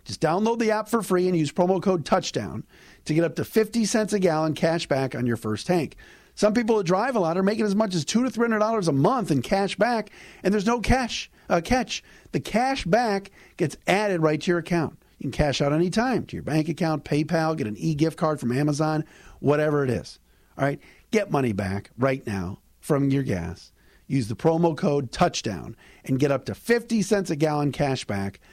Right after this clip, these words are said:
on your first tank. That's code TOUCHDOWN. And hey, bet online dot A G.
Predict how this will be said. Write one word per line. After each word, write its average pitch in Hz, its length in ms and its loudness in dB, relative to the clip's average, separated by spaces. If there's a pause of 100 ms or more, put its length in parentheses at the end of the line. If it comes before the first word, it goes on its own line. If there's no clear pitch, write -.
(220)
on 135 200 0
your 131 140 2
first 113 320 -2
tank. 95 260 -6
That's 104 240 -8
code 147 540 2 (420)
TOUCHDOWN. 131 800 0 (800)
And 180 160 2
hey, 202 260 0
bet 165 360 0
online 202 560 0
dot 165 320 2
A 202 260 2
G. 165 640 -2